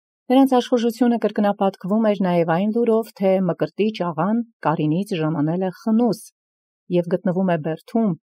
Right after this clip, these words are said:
իր առանձնատանը։ Լուր բերողը Վարազդատն էր, որ Բերդում առևտուր անելիս բոլորովին պատահաբար դուրս էր եկել այն կառքի առջև, որի մեջ գտնվում էր Մկրտիչ աղան իր աղջկա,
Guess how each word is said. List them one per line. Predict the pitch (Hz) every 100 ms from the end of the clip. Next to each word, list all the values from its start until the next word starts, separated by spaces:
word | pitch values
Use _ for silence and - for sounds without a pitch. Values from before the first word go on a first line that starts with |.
| -
իր | 202 196
առանձնատանը։ | 180 175 190 180 - 160 143 135 160 _ _ _ _ _ _ _ _ _ _ _ _ _ 220
Լուր | 285
բերողը | 247 185 190 214
Վարազդատն | 190 170 165 - 139 -
էր, | 135 135 _
որ | 175 160 151 -
Բերդում | - 151 143 - 247 247
առևտուր | 180 151 131 - 214
անելիս | 175 147 143 202 269 - _ 190
բոլորովին | 202 233 226 220 269
պատահաբար | 262 220 196 190 170 170 147 -
դուրս | 165 185 175
էր | 156 147
եկել | 143 165 156 147
այն | 190 196 185
կառքի | 151 139 - 160
առջև, | 143 - - 254 262 _ _ _
որի | 196 226
մեջ | 277 262
գտնվում | 196 190 185 196 233
էր | 220 220 _
Մկրտիչ | 185 180 175 208 156
աղան | 147 185 254 285 _ _
իր | - 254
աղջկա, | 233 - - - 143